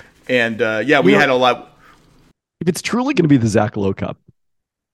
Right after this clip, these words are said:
Speaker 2: don't you have to make the fourth player, make it four on four, or maybe four players on a three on three team, and the fourth player is the mascot?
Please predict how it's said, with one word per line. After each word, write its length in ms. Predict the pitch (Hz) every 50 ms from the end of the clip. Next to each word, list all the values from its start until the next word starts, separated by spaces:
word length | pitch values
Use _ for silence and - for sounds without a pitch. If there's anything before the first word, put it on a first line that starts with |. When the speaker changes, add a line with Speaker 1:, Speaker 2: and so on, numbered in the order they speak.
| _ _ _ _
Speaker 2:
don't 160 | 135 160 -
you 60 | -
have 80 | 240 226
to 80 | - 196
make 140 | 196 165
the 80 | - -
fourth 300 | - - 143 135 131 -
player, 260 | - - 127 120 123
make 160 | 123 135 139
it 60 | 143 127
four 240 | - - 131 123
on 100 | 123 117
four, 280 | 101 - 120 117 117 120
or 220 | 123 117 110 117
maybe 340 | 113 113 123 127 123 120 120
four 280 | 104 - - 139 135 123
players 360 | 113 - 127 123 123 120 104
on 120 | 117 107
a 40 | 107
three 200 | - - 123 113
on 100 | 110 104
three 180 | - - 110 104
team, 180 | - 120 110
and 80 | 107 101
the 40 | 92
fourth 200 | - 113 104 -
player 200 | - 104 101 98
is 100 | 95 -
the 80 | 110
mascot? 480 | 90 87 95 98 - - - - 240 196